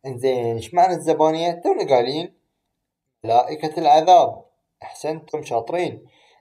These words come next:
إنزين، إيش معنى يطغى، يتواضع ويعتذر، ولا يعدل ويسامح،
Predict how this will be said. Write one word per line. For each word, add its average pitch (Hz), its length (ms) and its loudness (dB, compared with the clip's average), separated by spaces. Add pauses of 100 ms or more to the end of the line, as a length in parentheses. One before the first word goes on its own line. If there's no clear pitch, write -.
(100)
إنزين، 120 260 -14 (400)
إيش - 140 -20
معنى 196 800 2 (380)
يطغى، 139 920 0
يتواضع 127 640 0
ويعتذر، 113 720 0
ولا 113 300 -4
يعدل 117 440 4
ويسامح، 143 840 -2